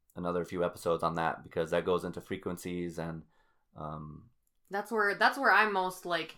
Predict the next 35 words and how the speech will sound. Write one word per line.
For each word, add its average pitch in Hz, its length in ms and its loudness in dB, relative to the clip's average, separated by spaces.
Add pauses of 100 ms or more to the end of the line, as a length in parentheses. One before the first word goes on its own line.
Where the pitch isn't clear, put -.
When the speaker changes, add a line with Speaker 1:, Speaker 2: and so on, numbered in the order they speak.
(140)
Speaker 2:
interested 180 400 -8
in. - 20 2
Speaker 1:
frequencies 123 680 6
and 95 100 2
Speaker 2:
'Cause - 80 0
that's 226 120 10
Speaker 1:
hertz. - 600 8
Speaker 2:
Yeah, 196 180 2
'cause 190 100 -4
that's 214 220 2
all 202 280 6
the 190 60 -2
stuff 196 220 0
that 175 120 -2
I'm 185 160 0
researching 185 600 -4
now 175 240 2
spiritually 185 760 -2
and 175 120 -2
everything 180 340 -4
with 175 140 -8
my 160 180 -4
cancer 170 380 -8
journey 202 440 -6
and 170 220 -8
finding 175 320 -2
all, 175 380 -2
all 175 240 0
of 170 80 -4
that, 170 80 -2
about 175 240 -2
that 175 160 0
information. 190 420 -8
So 196 80 -6
I'm 165 280 -6